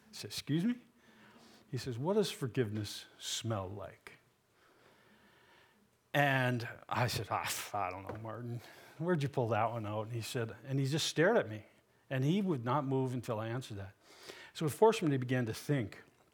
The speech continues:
And his eyes refused to let me discard the question. And, uh,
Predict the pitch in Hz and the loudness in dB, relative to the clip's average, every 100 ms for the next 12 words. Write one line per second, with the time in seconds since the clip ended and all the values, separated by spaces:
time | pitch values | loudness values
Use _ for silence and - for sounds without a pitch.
0 | _ _ _ _ _ _ _ _ - 139 | _ _ _ _ _ _ _ _ -2 2
1 | 139 131 113 - - - - - - 139 | 4 2 0 -10 -20 -20 -20 -20 -4 2
2 | 156 160 185 170 151 175 190 180 147 151 | 6 6 6 4 0 2 2 2 2 4
3 | 135 120 123 - 131 120 113 113 107 - | 2 0 -2 2 2 0 -4 -4 -4 -6
4 | 107 107 120 113 110 107 110 110 | -8 -8 -6 -4 -4 -4 -6 -6